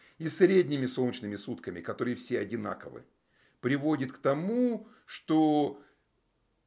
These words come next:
истинное солнечное время и среднее солнечное время расходятся между собой.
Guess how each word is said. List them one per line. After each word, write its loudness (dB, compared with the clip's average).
истинное 0
солнечное 0
время -2
и -8
среднее 2
солнечное 0
время 0
расходятся 0
между -8
собой. -8